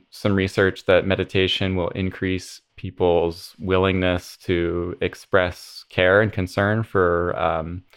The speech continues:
for example, for somebody who is in prison. So writing a kind of caring, optimistic message, meditation will increase people's willingness and, and sort of tone of the message that they'll write.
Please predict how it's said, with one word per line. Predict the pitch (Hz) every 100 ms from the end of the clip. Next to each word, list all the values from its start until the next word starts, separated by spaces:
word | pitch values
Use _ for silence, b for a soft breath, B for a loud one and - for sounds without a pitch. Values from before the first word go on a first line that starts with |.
| b b b b
for | b 110
example, | 92 101 104
for | - 95
somebody | - 92 90 90
who | - 90 87 87 -
is | 90 87
in | 85
prison. | 78 92 117 151 170 _ _ _ _ _ _
So | - 92
writing | 95 92 92 92
a | 87
kind | - 95
of | 82
caring, | - 92 90 90
optimistic | - 87 - 90 85 90
message, | 90 82 85 104 104 101 -
meditation | 87 80 - 85 90
will | 80
increase | - 95 87 90 82
people's | - 87 - 82 76
willingness | 85 87 90 87 80 - -
and, | 90 82 -
and | 87 82
sort | - 87
of | 82 82 - _
tone | - 104 98 90 85 87
of | 87 87
the | 87
message | 85 85 98 92
that | 92 -
they'll | - 87
write. | 90 87 82 -